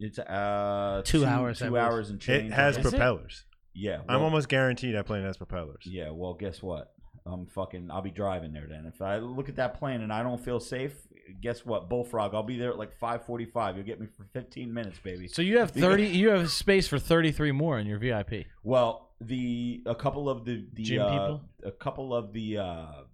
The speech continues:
Speaker 1: the Bullfrog Nutrition staff and plus the owner, uh, asked if they wouldn't mi-, if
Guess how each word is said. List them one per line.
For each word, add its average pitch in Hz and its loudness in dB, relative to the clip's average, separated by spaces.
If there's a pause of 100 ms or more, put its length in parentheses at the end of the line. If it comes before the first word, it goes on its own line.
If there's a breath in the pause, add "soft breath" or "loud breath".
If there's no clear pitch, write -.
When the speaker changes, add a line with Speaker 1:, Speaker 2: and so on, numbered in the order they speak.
Speaker 1:
the 107 -8
Bullfrog 123 0
Nutrition 117 -6
staff 120 -2 (140)
and 110 -4
plus 107 -6
the 123 -4
owner, 107 -4 (320 soft breath)
uh, 98 0
asked 104 -4
if 92 -10 (160)
they 98 -2
wouldn't 98 -6
mi-, 90 -8
if 90 -8